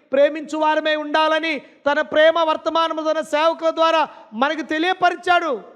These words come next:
డైరెక్ట్గా దేవుడు ప్రజలతో మాట్లాడలా, తన ప్రవక్తల ద్వారా, తన ప్రవక్తల ద్వారా దేవుడు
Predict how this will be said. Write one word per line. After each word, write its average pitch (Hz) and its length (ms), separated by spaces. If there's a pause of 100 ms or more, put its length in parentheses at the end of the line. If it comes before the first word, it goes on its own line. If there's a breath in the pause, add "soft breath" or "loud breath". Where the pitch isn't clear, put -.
(600)
డైరెక్ట్గా 320 880
దేవుడు 320 260
ప్రజలతో 311 440
మాట్లాడలా, 330 800 (300 loud breath)
తన 240 100
ప్రవక్తల 269 640
ద్వారా, 247 280
తన 233 240
ప్రవక్తల 262 640
ద్వారా 233 240
దేవుడు 208 580